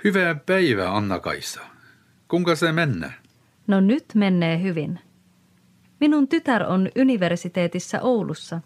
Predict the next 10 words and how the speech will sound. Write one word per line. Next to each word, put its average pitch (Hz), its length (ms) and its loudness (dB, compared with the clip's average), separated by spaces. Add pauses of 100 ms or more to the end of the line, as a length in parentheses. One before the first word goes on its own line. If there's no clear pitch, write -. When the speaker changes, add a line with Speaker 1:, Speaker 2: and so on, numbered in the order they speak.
(640)
Speaker 2:
ja 269 100 4
minun 277 280 2
poika 254 400 0
on 170 340 0
reissussa 185 560 -4
New 214 260 0
Yorkissa. 156 560 -8 (1080)
Speaker 1:
Mitä? 180 640 -4 (640)
Antti 165 520 0
on 127 180 0